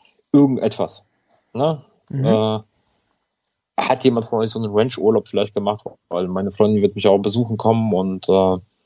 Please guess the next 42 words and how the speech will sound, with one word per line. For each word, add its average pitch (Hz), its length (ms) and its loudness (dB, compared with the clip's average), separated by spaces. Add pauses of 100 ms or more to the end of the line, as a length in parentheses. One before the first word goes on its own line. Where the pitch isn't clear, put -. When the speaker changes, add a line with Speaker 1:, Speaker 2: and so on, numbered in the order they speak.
(420)
Speaker 1:
die 101 320 6
würde 98 480 4
gerne 104 280 2
wieder 101 180 2
ein 98 40 -4
bisschen 101 240 -6
reiten 120 320 2
gehen 110 240 0
und 104 80 -4
so 95 120 -8
weiter, 101 260 0
dass 90 120 -16
man 98 120 -10
das 110 160 2
sowas 104 220 -2
in 107 100 -6
der 98 80 -4
Reit-, 101 180 -8
wenn 107 80 -4
jemand 113 220 -2
von 104 120 -2
euch 98 80 -4
da - 80 -10 (120)
Tipps 143 240 2
und 104 80 -4
so 104 80 2
weiter 104 220 0
hat, 101 160 -10 (320)
her 101 200 2
damit. 98 340 0 (680)
Speaker 2:
Ja, 135 160 -16
Speaker 1:
Ich 117 180 -16
Speaker 2:
sehr - 140 0
Speaker 1:
muss 110 100 8
Speaker 2:
schön. 104 100 8
Speaker 1:
ja 98 200 2 (440)
acht, 107 220 -4
neun 107 200 -4
Wochen 104 200 -4
voll 101 180 -4
kriegen. - 280 -12 (480)
Speaker 2:
<laughs> 120 840 0